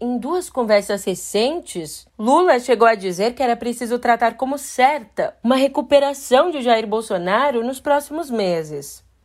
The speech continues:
O ex-presidente tem observado que pararam de cair os números de aprovação do atual governo e ele ainda considerou o fator Auxílio Brasil, que começou a ser distribuído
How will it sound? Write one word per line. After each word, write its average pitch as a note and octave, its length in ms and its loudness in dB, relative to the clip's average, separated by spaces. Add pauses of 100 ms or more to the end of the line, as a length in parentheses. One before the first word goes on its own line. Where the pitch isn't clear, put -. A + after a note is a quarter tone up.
O A3 40 2
ex-presidente A#3 840 2
tem A#3 140 2
observado G#3 600 0
que A#3 140 -16
pararam C4+ 680 -4
de G#3 140 -6
cair G3+ 580 -2 (140)
os D#4+ 140 -2
números C#4 400 2
de C4+ 60 2
aprovação A#3 600 2
do A3 80 2
atual A3 260 4
governo A3+ 680 2 (180)
e A#3 60 -2
ele B3 160 4
ainda C#4+ 380 4
considerou A#3+ 560 2
o - 20 0
fator A#3 340 -2
Auxílio A#3+ 380 -4
Brasil, G3 680 0
que C#4 120 -12
começou D#4+ 500 0
a F4+ 60 -2
ser C4+ 180 -4
distribuído G3+ 960 -6